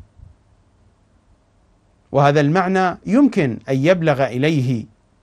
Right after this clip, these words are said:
من كان في مرتبة سلمان، سلمان الذي أوتي العلم الأول والعلم الآخر، هكذا وصفته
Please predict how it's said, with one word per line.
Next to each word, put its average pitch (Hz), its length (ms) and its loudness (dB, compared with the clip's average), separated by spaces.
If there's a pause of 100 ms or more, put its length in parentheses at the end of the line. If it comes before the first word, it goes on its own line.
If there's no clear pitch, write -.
(280)
من 127 160 -2
كان 175 280 0
في 147 140 -4
مرتبة 135 400 -4
سلمان، 123 680 -2 (1500)
سلمان 160 440 0
الذي 156 420 -2
أوتي 156 540 -4
العلم 147 380 -4
الأول 131 520 -2
والعلم 120 400 -6
الآخر، 107 460 -8 (380)
هكذا 170 340 2
وصفته 139 680 -2